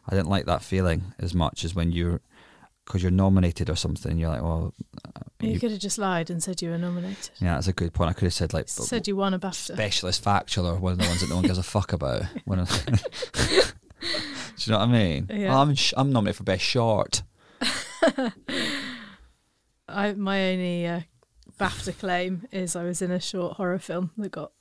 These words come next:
Speaker 2: nominated.
Speaker 1: That's sick. Um, which, wh-, again, what a, we're, we need to big ourselves. We have to be better at bigging ourselves up.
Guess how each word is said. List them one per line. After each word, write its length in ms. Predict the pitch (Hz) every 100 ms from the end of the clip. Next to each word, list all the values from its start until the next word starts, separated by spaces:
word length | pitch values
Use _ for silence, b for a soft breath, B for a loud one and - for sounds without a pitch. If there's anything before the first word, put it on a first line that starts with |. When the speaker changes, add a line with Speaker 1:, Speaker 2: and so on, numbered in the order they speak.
| -
Speaker 2:
nominated. 680 | 190 175 185 185 - 208 - -
Speaker 1:
That's 240 | 143 -
sick. 340 | - - 196 -
Um, 280 | 165 175
which, 180 | 208 202 180
wh-, 140 | - - B B B _ _ -
again, 320 | 147 214 185
what 240 | 156 190 190
a, 40 |
we're, 260 | 175 175 175
we 260 | 156 185
need 160 | 226 269
to 100 | 262
big 300 | - 202 190
ourselves. 260 | 175 170 143
We 80 |
have 120 | 180 -
to 80 |
be 40 | 214
better 360 | 208 160 143 151
at 200 | 117 -
bigging 240 | 135 131
ourselves 460 | 123 - 117 104 120
up. 200 | 92